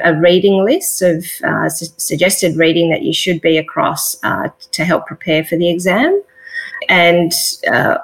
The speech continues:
all questions that are in the exam are actually linked to the curriculum and all the reading list. So, um, really encourage you to focus on that first. We also provide, um, a practice questions, and there's over a hundred practice questions that you can use. Some of those are retired,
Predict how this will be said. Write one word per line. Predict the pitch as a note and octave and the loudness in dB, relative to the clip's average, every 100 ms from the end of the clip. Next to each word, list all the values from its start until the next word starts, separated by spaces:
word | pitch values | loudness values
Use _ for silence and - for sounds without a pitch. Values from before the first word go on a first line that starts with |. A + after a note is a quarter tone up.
| A3 | 4
all | B3+ C4+ - | 6 4 0
questions | A3+ G#3+ - G#3 F#3+ F3+ E3 | 0 0 0 2 2 2 2
that | E3 E3 | 0 2
are | D#3+ - | 2 2
in | A#3 B3+ | 4 4
the | G3+ D#3+ | 4 0
exam | E3 D#3 D#3 | 0 0 0
are | D#3+ | 0
actually | D3+ - E3 D#3 | -2 -2 0 2
linked | E3 D#3+ - | 2 0 -4
to | - D#3 D3+ | -4 -2 0
the | - | -2
curriculum | - D3+ C3 - D3 D3+ | -4 -4 -4 -4 -2 -2
and | D#3 D3 | -2 -2
all | C#3 | -2
the | D3 | 0
reading | D3+ D#3 D3 D#3 | 0 0 -2 -2
list. | D#3 - | -2 -2
So, | E3+ D#3 D3+ D3+ - | 0 2 2 2 0
um, | D#3 D3+ D#3+ | -2 0 2
really | E3+ D#3+ | 4 4
encourage | D3+ - D3 D3+ D3+ | 0 -2 0 0 0
you | D3 | -4
to | E3+ | -4
focus | - A#2 - D#3+ | -6 -6 -4 -8
on | D#3+ D#3 | -6 -4
that | D#3 - | -4 -4
first. | - D3+ D#3 - - - - - - - - - | 0 2 2 -2 -6 -10 -16 -12 -10 -8 -10 0
We | G#3+ A3 | 4 6
also | A#3 A#3 G#3+ | 4 4 2
provide, | - F3+ E3+ E3+ E3 E3 - | 2 2 4 4 4 0 -2
um, | D#3+ D#3+ D#3 - - | 0 2 0 -2 -2
a | D#3+ - - - | -2 -4 -12 -10
practice | - F#3 - E3+ F3 | -4 -4 0 -2 -2
questions, | - G#3 G#3+ C4+ D4 C4 | -2 -2 0 0 2 2
and | E3+ | 2
there's | D#3 D#3 - | 2 0 2
over | F#3 G3+ F3 | 4 4 2
a | D#3 | 0
hundred | F3+ E3+ F3 E3+ | 0 0 0 -2
practice | - - - F3+ | -6 -6 -4 -4
questions | - E3+ - F#3+ F3+ | -2 -2 0 0 0
that | - | 0
you | F3 F3 | 2 0
can | F3 F3 | -2 0
use. | F3+ G3+ B3 C4 - | 2 4 2 2 2
Some | B3+ | 2
of | A#3 | 4
those | A3+ G3+ | 4 4
are | G3 F3 F3+ | 4 4 4
retired, | F#3+ - F#3+ F#3+ F#3+ F3+ | 2 2 2 4 4 2